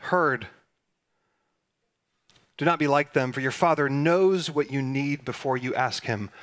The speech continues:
which, by the way, that's a fascinating line. We can't touch it this week, but we will.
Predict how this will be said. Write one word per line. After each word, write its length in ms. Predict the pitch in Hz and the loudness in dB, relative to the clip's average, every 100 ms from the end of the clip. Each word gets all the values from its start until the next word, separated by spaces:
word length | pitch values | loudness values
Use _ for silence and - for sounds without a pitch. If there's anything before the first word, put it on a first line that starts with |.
| - - - | -20 -20 -14
which, 220 | - - - - | -10 -10 -12 -6
by 100 | 113 | -4
the 80 | 107 | -4
way, 100 | 92 | -6
that's 160 | 101 | -8
a 60 | 107 | -6
fascinating 480 | 107 98 113 107 107 | -4 -4 -4 -4 -2
line. 320 | 110 110 101 | -2 -2 -4
We 100 | 110 | -10
can't 280 | - 151 113 | -10 -8 -4
touch 160 | 127 120 | -4 -4
it 60 | |
this 180 | 120 - | -6 -4
week, 160 | 113 - | -6 -4
but 140 | 110 | -8
we 100 | 113 | -4
will. 260 | 110 101 | -4 -6